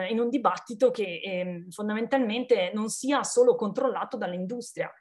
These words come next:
perché adesso il dibattito è ancora solo, eh, "A I ci salverà".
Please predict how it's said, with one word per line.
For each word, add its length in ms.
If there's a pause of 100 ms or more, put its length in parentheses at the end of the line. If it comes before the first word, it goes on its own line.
(360)
perché 220
adesso 420
il 60
dibattito 440
è 40
ancora 380
solo, 720 (240)
eh, 560
"A 100
I 60
ci 80
salverà". 420